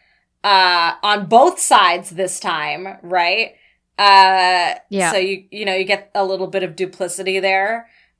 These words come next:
Speaker 1: Um, but pretty much it's, again, that's why I really wanted you to watch She's All That, 'cause I'm like, that's pretty much, like, textbook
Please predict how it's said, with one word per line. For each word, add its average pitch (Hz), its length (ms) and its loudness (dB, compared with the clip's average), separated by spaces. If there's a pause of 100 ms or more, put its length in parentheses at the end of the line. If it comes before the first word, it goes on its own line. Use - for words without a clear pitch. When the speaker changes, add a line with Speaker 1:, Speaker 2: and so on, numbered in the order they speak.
Speaker 1:
Um, 208 680 -4
but 247 280 0
pretty 311 340 -2
much 254 440 -2
it's, - 440 -12
again, 202 600 0
that's 220 200 -4
why 311 120 -4
I 285 40 0
really 220 360 -2
wanted 202 340 -4
you 220 80 -8
to 190 100 -2
watch 175 400 -4
She's 202 400 -10
All 170 160 -4
That, 165 280 -4
'cause 180 120 -14
I'm 180 140 -8
like, 175 360 -8 (480)
that's 247 280 2
pretty 392 260 -2
much, 330 260 -2
like, 226 280 0
textbook 302 680 -4